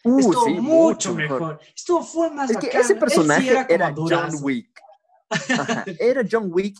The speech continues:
Speaker 1: si el man solo
Speaker 2: Pero le
Speaker 1: fuera un
Speaker 2: respetaba
Speaker 1: sádico.
Speaker 2: full. Eso me encantó.
Speaker 1: Ujú.
Speaker 2: Le respetaba tanto, así. Hasta los, los que trabajan por él le paran así <laughs> para que, "John Wick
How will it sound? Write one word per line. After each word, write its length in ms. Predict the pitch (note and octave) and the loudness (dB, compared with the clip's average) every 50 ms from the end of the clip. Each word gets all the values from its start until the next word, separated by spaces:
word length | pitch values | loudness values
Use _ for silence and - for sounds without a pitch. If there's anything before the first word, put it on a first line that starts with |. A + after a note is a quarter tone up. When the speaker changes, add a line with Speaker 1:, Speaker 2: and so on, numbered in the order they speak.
| _ | _
Speaker 1:
si 160 | _ - - D3 | _ -8 -8 -8
el 80 | C3+ | -6
man 240 | C3+ C#3 C#3 D3 D3 D3 | -6 -8 -8 -8 -10 -10
solo 320 | - D3+ C#3+ D3 D3 C3 | -10 -8 -6 -6 -6 -4
Speaker 2:
Pero 200 | - G3+ G3 G3+ | -4 -2 -2 -2
le 20 | F#3+ | -2
Speaker 1:
fuera 120 | F#3+ F3+ | -2 -4
un 40 | E3 | -6
Speaker 2:
respetaba 600 | D#3 D3 - D#3+ C#3+ C3+ F#3 F3+ F3+ E3 C#3 - | -6 -10 -10 -10 -6 -6 -4 -4 -6 -8 -10 -8
Speaker 1:
sádico. 340 | - - B2 A2+ A2 G2+ - | -2 0 0 0 0 -2 -4
Speaker 2:
full. 280 | - C4 A3+ F3+ C#3+ - - _ _ _ _ | -4 -2 -2 -4 -6 -8 -14 _ _ _ _
Eso 200 | - A3+ A3+ C4 | -10 -10 -8 -8
me 80 | A#3+ G#3+ | -8 -10
encantó. 320 | E3 E3 D3 D3 - E3 | -10 -10 -12 -10 -10 -10
Speaker 1:
Ujú. 300 | - D#3 C#3 D3 D#3+ C#3 G#2 | -10 -10 -10 -10 -10 -8 -6
Speaker 2:
Le 80 | F#3 | -4
respetaba 760 | F3+ F#3 F3+ F#3 - F3+ D#3+ - G3 G3 G3+ F#3+ F3+ - _ _ | -4 -4 -4 -6 -10 -16 -16 -16 -16 -14 -14 -16 -18 -18 _ _
tanto, 320 | E3+ D#3+ E3+ F3 - C3+ | -8 -8 -8 -8 -10 -16
así. 160 | A#2+ - G#3 | -16 -8 -6
Hasta 260 | A3+ A3 A3 - A3 | -6 -4 -2 -2 -4
los, 260 | G#3+ G#3 G#3 G#3 G3 F#3+ | -2 0 -2 -2 -2 -4
los 180 | G3 G3 F#3 | -8 -10 -10
que 180 | F#3 - F3+ F3 | -8 -8 -10 -8
trabajan 460 | - - E3+ F3+ G3+ F#3 F#3+ F3 D#3 | -8 -6 -6 -4 -4 -6 -8 -10 -12
por 180 | D3 D3 C#3+ F#3 | -12 -8 -6 -4
él 200 | G3+ F#3+ E3 - - _ _ _ _ | -4 -4 -6 -10 -14 _ _ _ _
le 140 | - F#3 F3+ | -6 -6 -6
paran 460 | D3+ - F3 E3+ G3+ G#3 G3+ F3+ E3+ | -4 -2 -2 0 0 0 -2 -4 -4
así 240 | E3+ F3 F3+ A3 A3 | -6 -6 -6 -6 -4
<laughs> 0 | |
para 320 | A3 C4+ C4 B3+ A#3 C4 | -2 -2 -2 -2 -2 -4
que, 240 | - A3+ G3+ F3+ - - - _ _ _ _ _ _ _ _ | -2 -4 -6 -6 -6 -14 -20 _ _ _ _ _ _ _ _
"John 140 | - C#3+ B2+ E3 | -16 -14 -12 -10
Wick 160 | A3+ B3 - | -12 -12 -14